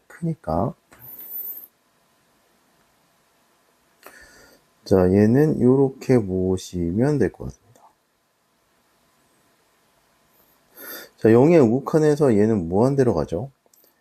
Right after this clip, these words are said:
영의 우극한에서 얘는 마이너스 무한대로 가니까요. 무한대 곱하기 마이너스 무한대니까 전체적으로 마이너스 무한대가 된다, 이렇게 보시면 되겠네요.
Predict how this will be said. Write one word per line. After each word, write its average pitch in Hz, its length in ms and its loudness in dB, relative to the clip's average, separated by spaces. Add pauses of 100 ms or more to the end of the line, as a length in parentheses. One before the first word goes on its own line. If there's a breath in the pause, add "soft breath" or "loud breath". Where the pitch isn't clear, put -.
(140)
영의 123 280 4
우극한에서 123 640 0
얘는 101 200 -2
마이너스 113 500 -2
무한대로 98 520 -2
가니까요. 90 680 -2 (560 soft breath)
무한대 131 400 2
곱하기 127 520 -2
마이너스 90 400 -4
무한대니까 85 840 -6
전체적으로 87 760 -2
마이너스 92 640 -2
무한대가 87 680 -2
된다, - 460 -8 (800 loud breath)
이렇게 87 320 -2
보시면 78 460 -2
되겠네요. 92 360 -6